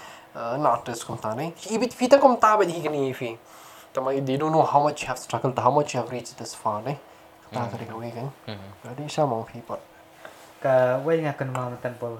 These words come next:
Speaker 3: chikren ni katong akan mau, ne, shout out to Lenar ma. Ay kani.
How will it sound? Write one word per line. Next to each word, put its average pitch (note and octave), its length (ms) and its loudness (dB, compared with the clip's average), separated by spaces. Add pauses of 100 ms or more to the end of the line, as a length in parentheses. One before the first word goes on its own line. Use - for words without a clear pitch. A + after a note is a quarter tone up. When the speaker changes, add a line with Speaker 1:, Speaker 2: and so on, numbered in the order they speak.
Speaker 3:
chikren A#2 380 -10
ni A2+ 100 -12
katong A#2 320 -10
akan A#2 300 -10
mau, A#2 260 -8 (320)
ne, A2+ 160 -14
shout B2 160 -8
out A#2 160 -6
to A#2 140 -12
Lenar A#2 340 -6
ma. C3 160 -4 (400)
Ay A2 140 -16
kani. A#2+ 240 -12